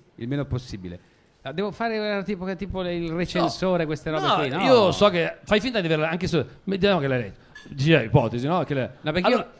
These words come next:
Speaker 1: io, io avrei, scusate, <laughs> io avrei un, una cosa semiseria da dire, ma non so se dirla adesso,
Speaker 2: No, no, no,
Speaker 1: subito.
Speaker 2: teniamocela per dopo,
Speaker 1: Appunto.
Speaker 2: dopo, no, ci giochiamo. È
Speaker 1: E
Speaker 2: l'unica
Speaker 1: quindi,
Speaker 2: cosa che
Speaker 1: e
Speaker 2: è
Speaker 1: quindi
Speaker 2: buona.
Speaker 1: leggiamo.
Speaker 2: No, beh, invece ti stimolo io allora, ti faccio un'intervista all'intervistatore. Ehm, cioè,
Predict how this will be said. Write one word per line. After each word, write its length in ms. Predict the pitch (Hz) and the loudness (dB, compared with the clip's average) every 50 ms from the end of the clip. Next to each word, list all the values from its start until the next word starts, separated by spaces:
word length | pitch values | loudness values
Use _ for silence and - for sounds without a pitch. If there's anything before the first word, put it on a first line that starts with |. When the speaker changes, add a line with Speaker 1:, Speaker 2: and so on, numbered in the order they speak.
| _ - _ - _ _ - | _ -20 _ -20 _ _ -8
Speaker 1:
io, 100 | - 220 | -2 0
io 120 | 233 202 | 2 2
avrei, 360 | 180 175 170 160 147 147 139 131 | 4 4 4 4 4 4 2 2
scusate, 640 | - - 180 165 160 147 139 180 120 - - - - - 165 - - | 0 0 -2 -2 -2 -2 -4 -4 -2 2 2 2 2 0 -6 -12 -14
<laughs> 400 | - - - - - - - - | -20 -20 -20 -20 -20 -20 -8 -2
io 180 | 185 214 208 | 0 2 2
avrei 220 | 185 170 160 143 143 | 2 2 2 2 2
un, 200 | 147 151 156 143 - | 2 0 -2 -6 -10
una 340 | - 165 160 165 170 170 160 | -4 -2 -2 0 0 -2 -2
cosa 240 | - 214 220 196 180 | -2 -4 -2 -2 -2
semiseria 580 | - - 185 175 170 151 - - 196 196 175 151 | -2 -2 -2 -2 -2 -2 -2 0 0 0 2 0
da 100 | 139 135 | 0 -2
dire, 220 | 131 127 123 117 117 | 0 0 -2 0 0
ma 60 | 123 135 | -2 -2
non 80 | 139 | -2
so 80 | 139 196 | -2 -4
se 100 | 170 190 | -4 -2
dirla 240 | 180 165 147 139 131 | -4 -4 -2 -2 -4
adesso, 220 | 127 127 131 170 | -4 -2 0 0
Speaker 2:
No, 80 | 156 143 | 0 2
no, 80 | 156 | 2
no, 60 | 151 147 | 2 2
Speaker 1:
subito. 180 | 151 151 139 123 | 2 2 0 0
Speaker 2:
teniamocela 380 | 160 170 185 202 156 175 151 | 0 -2 -2 -2 -2 -2 -2
per 100 | 143 147 | -2 -2
dopo, 240 | 143 147 135 120 - | -2 0 -2 0 0
Speaker 1:
Appunto. 360 | 135 127 180 190 170 143 120 | 6 6 8 8 8 6 4
Speaker 2:
dopo, 80 | 127 143 139 | 2 0 0
no, 40 | 131 | 0
ci 120 | - 139 | -2 -6
giochiamo. 260 | 127 143 156 147 135 - | -8 -4 -4 -2 0 2
È 20 | |
Speaker 1:
E 20 | 175 | 4
Speaker 2:
l'unica 240 | 208 220 220 196 - | 6 6 6 4 4
Speaker 1:
quindi, 80 | 202 185 180 | 4 2 2
Speaker 2:
cosa 100 | 160 165 | 2 0
che 80 | 147 156 | 0 0
Speaker 1:
e 20 | |
Speaker 2:
è 40 | 156 | 2
Speaker 1:
quindi 220 | 165 175 185 190 180 | 2 2 2 4 2
Speaker 2:
buona. 100 | 175 151 | 2 0
Speaker 1:
leggiamo. 360 | 127 135 120 107 104 101 101 - - _ - | 2 0 0 0 -2 -6 -10 -16 -20 _ -4
Speaker 2:
No, 340 | 233 285 302 277 - - - - - | 2 2 4 4 2 0 -6 -14 -16
beh, 120 | - 170 175 | -10 -8 -4
invece 240 | 175 226 - 175 175 | -2 -2 -2 -4 -6
ti 120 | - - | -8 -8
stimolo 340 | - - 233 233 226 202 190 | -4 -4 -2 0 2 4 4
io 160 | 175 147 127 | 6 6 4
allora, 200 | 123 120 113 123 | 4 4 0 -2
ti 60 | 131 | 0
faccio 200 | 151 196 156 185 | 0 0 0 0
un'intervista 400 | 180 175 175 - 185 208 185 185 160 | -2 -2 -2 -2 -2 -4 -2 -4 -4
all'intervistatore. 880 | 151 147 139 156 147 127 127 - - _ _ - 156 147 139 113 101 - - _ _ _ _ _ - | -6 -6 -6 -6 -8 -8 -10 -16 -20 _ _ -8 -4 -2 -2 -2 -2 -6 -14 _ _ _ _ _ -6
Ehm, 1000 | 165 156 151 139 135 135 135 135 135 131 127 123 123 120 120 120 123 127 120 - - | -2 0 2 2 2 0 0 0 0 0 -2 -2 -4 -4 -6 -8 -10 -12 -16 -14 0
cioè, 360 | - 208 185 160 139 - | 2 2 2 2 -2 -8